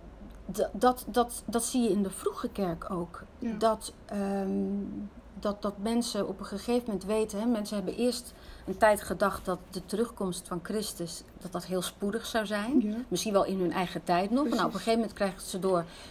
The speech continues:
Speaker 1: eh, nou, dat kon wel eens niet zo zijn.
Speaker 2: Ja.
Speaker 1: En dan komen ze dus ervoor te staan, oké, hoe, hoe gaan we dan in deze wereld verder? Hoe
Speaker 2: Ja.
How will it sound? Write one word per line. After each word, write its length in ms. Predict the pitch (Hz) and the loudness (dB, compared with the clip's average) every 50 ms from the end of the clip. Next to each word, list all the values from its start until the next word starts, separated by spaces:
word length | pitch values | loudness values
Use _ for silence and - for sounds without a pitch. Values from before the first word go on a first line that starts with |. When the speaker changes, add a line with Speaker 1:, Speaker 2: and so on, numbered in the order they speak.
| - - - - - - - - - - | -16 -18 -18 -20 -20 -20 -20 -20 -10 -6
Speaker 1:
eh, 100 | - 202 | -2 0
nou, 200 | 240 233 226 190 | 2 4 4 4
dat 160 | 175 175 - - - - | 2 0 -2 -6 -16 2
kon 160 | - - 302 269 | 6 8 10 10
wel 100 | 240 202 | 8 8
eens 160 | 185 170 - | 6 4 4
niet 160 | 233 240 - | 2 2 2
zo 200 | - - 175 170 | 2 0 0 0
zijn. 380 | 165 170 202 190 196 226 285 302 | 0 2 2 2 4 6 6 6
Speaker 2:
Ja. 80 | 240 220 | 6 6
Speaker 1:
En 60 | - | 6
dan 260 | 185 185 190 175 - - - - - - - - - - - - - - | 4 2 2 0 -4 -8 -12 -18 -20 -20 -20 -18 -18 -18 -18 -18 -12 2
komen 300 | - 320 311 294 277 247 | 6 8 10 10 8 6
ze 140 | - - 190 | 2 -2 -2
dus 240 | 190 214 208 - - - 202 156 - - - 185 - | -2 -2 -2 -2 -2 -2 -4 -4 -4 -8 -10 -6 -4
ervoor 240 | - 202 - - 196 | -4 -2 0 0 0
te 100 | 196 196 | 0 -2
staan, 340 | - - - 185 185 214 - | -2 0 2 2 4 2 0
oké, 300 | 240 233 - 202 208 226 | -2 -2 -2 -2 0 0
hoe, 240 | 220 220 240 247 240 240 - - - - - - - - - - - - - - - | 0 2 2 2 0 -2 -8 -14 -14 -14 -14 -14 -16 -18 -18 -18 -20 -18 -20 -10 -6
hoe 220 | - 220 240 254 | -2 0 0 2
gaan 160 | - 247 - | 2 2 2
we 60 | 196 | 4
dan 180 | 196 208 202 202 | 4 4 4 4
in 100 | 196 196 | 2 4
deze 340 | 185 196 196 202 - - 185 | 4 4 4 2 2 0 2
wereld 520 | 180 185 180 180 180 190 214 220 - - - - - - - | 2 4 2 2 0 -4 -6 -8 -12 -16 -18 -18 -20 -20 -16
verder? 640 | - - - - 381 392 320 170 - 170 160 - - | -14 0 4 4 6 6 4 2 0 -2 -4 -4 -2
Hoe 100 | - 220 254 | 2 4 4
Speaker 2:
Ja. 140 | 226 226 | 4 2